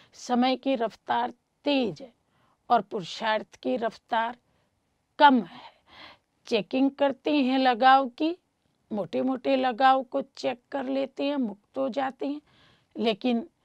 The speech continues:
महीन लगाव के धागों से बंधे रहते हैं। बाबा कहते हैं कि बच्चों का एक बहुत सुंदर गीत है, "वतन में उड़ के आ जाएं,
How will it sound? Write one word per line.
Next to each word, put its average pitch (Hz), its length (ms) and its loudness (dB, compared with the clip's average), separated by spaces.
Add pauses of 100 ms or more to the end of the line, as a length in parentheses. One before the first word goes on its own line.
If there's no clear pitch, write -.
(280)
महीन 214 600 0
लगाव 226 480 0
के 202 240 -8
धागों 196 480 -14
से 247 300 -14 (400)
बंधे 226 500 0
रहते 190 320 -20
हैं। 294 320 -20 (1300)
बाबा 214 340 2
कहते 226 500 -4
हैं 226 200 -6
कि 262 160 -6
बच्चों 220 440 -6
का 247 200 -6
एक 233 200 -8
बहुत 220 260 -8
सुंदर 214 460 -12
गीत 233 500 -6
है, 285 140 -20 (840)
"वतन 220 420 -2
में 226 280 -4
उड़ 202 200 -6
के 202 340 -6
आ 190 140 -10
जाएं, 196 460 -14